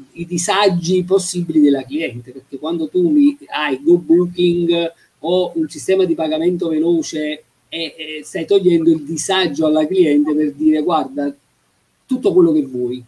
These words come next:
noi te lo diamo facilmente", ok? Eh, per esempio noi che cosa abbiamo ideato? Io ho ideato la navetta personale, nel senso che,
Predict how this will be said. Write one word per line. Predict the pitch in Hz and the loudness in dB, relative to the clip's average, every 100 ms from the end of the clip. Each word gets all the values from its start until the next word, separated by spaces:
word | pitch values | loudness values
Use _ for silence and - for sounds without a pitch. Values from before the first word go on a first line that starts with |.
| _ _ _ _ _ | _ _ _ _ _
noi | 190 180 | 2 2
te | 170 | 4
lo | 190 | 2
diamo | 185 165 143 151 156 | 2 0 -2 -4 -6
facilmente", | 143 - 131 123 117 113 117 120 120 _ _ _ _ _ | -8 -10 -10 -10 -14 -16 -16 -18 -20 _ _ _ _ _
ok? | 123 - - 113 113 _ _ _ _ | -20 -8 -8 -8 -12 _ _ _ _
Eh, | - 143 135 - _ _ | -8 -8 -8 -12 _ _
per | - | -12
esempio | 160 175 190 | -4 0 0
noi | 226 180 | 2 2
che | 175 | 0
cosa | 190 185 | -2 -2
abbiamo | 170 170 160 | -2 0 2
ideato? | 180 185 127 117 147 170 185 | 2 0 -2 -8 -10 -10 -10
Io | 196 190 160 151 - _ _ _ | -4 -2 -2 -4 -8 _ _ _
ho | 160 | -4
ideato | 180 214 165 117 120 - 147 123 - _ | -2 0 -2 -4 -10 -10 -10 -10 -14 _
la | 151 160 147 - _ _ _ | -6 -6 -8 -12 _ _ _
navetta | 170 190 143 113 - _ - 135 - | -4 -4 -4 -8 -14 _ -10 -10 -8
personale, | 156 143 - 120 107 - - - - _ _ _ _ _ _ _ | -8 -8 -8 -10 -10 -14 -20 -20 -20 _ _ _ _ _ _ _
nel | 285 330 | -2 -2
senso | - 220 202 185 - | -4 -6 -2 -2 0
che, | 131 113 147 | -2 -2 -4